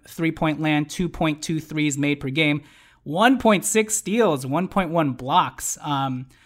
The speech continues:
to me, he kinda looked like a taller Stanley Johnson with a three-point shot. He's left-handed, though. Um, but yeah, really solid guy. And then we've got Keon Ellis, a lot of, a, a,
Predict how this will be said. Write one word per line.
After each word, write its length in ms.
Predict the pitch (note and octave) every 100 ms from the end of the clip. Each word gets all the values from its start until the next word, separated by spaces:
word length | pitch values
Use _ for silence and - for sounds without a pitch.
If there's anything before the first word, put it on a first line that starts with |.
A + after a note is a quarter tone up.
| _ _
to 120 | -
me, 160 | F#3 A3+
he 120 | B3+
kinda 280 | B3 G3+ F#3+
looked 220 | D#3+ E3
like 140 | E3+ D3+
a 40 |
taller 380 | C3 D3+ D3+ D3
Stanley 400 | - D#3 D#3 D3+
Johnson 500 | C#3+ C#3 D3 F#3 F3
with 120 | C#3
a 40 |
three-point 560 | B2+ - D3 E3 G#3+ G#3+
shot. 360 | - B3+ B3+ B3+
He's 200 | - C#3+
left-handed, 560 | D3 D#3 E3 D#3+ G3 G3+
though. 260 | A#3+ B3+ - - - -
Um, 440 | D#3+ C#3 C3 B2+
but 80 | E3+
yeah, 200 | F#3+ A#2+ -
really 240 | D#3+ G3+
solid 360 | G#3 F3+ F3 D#3
guy. 300 | B2+ B2+ D#3+ _ _ _ _ _ -
And 140 | F#3+
then 100 | A#3+
we've 140 | C#4 A#3+
got 160 | G3
Keon 280 | - G#3+ E3
Ellis, 340 | D3+ D3 C3+
a 60 | E3
lot 260 | D#3 E3+ G3+
of, 120 | G3
a, 220 | E3 C#3+ -
a, 160 | E3+